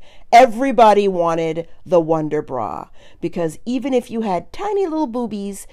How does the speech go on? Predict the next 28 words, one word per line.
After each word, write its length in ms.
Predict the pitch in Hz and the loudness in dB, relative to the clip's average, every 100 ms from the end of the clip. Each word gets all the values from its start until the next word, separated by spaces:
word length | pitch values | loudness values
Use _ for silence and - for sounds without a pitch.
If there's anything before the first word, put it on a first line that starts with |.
| - - | -20 -10
you 140 | 240 | -10
could 280 | 254 - - | -4 -6 -4
push 280 | - - - | 0 0 0
those 300 | 233 240 233 | -2 -2 -2
suckers 520 | - 247 - 214 190 | -4 -4 -2 -4 0
up 300 | 165 151 - - - - - | 0 0 -4 -20 -20 -20 -4
and 520 | 175 165 156 156 156 | 0 0 0 -4 -10
they 280 | 139 180 180 | 2 4 4
stood 460 | 180 - - 220 220 | 0 -8 0 4 4
at 100 | 208 | 2
attention 800 | 196 196 170 156 170 147 147 147 - - | -2 -2 -2 -2 -4 -4 -6 -8 -18 -12
and 220 | 139 143 | -10 -8
you 220 | 165 214 208 | -6 -4 -4
had 500 | 156 165 165 165 - | 0 0 2 0 -6
cleavage. 800 | - 147 147 143 98 - - - - - - - | -16 -8 -8 -6 -12 -12 -16 -16 -18 -20 -20 -12
Now, 220 | 175 170 | -6 -6
I 140 | - - | -6 -8
don't 240 | 381 - | -8 -10
have 240 | 220 254 240 226 - - | -10 -10 -10 -16 -20 -14
tiny 520 | - 226 240 240 - - | -8 -6 -6 -6 -12 -14
itty 380 | - 220 226 226 | -10 -8 -8 -10
bitty 320 | - 233 240 | -6 -4 -4
ones, 520 | 233 247 262 262 262 - | -6 -6 -6 -8 -10 -14
so 380 | - - 165 151 | -12 -2 0 2
that 260 | 156 196 - | 2 0 2
wasn't 320 | 190 175 - | -2 -2 -6
my 180 | 151 160 | -6 -6
thing, 500 | - 262 247 247 | -4 -2 -2 -4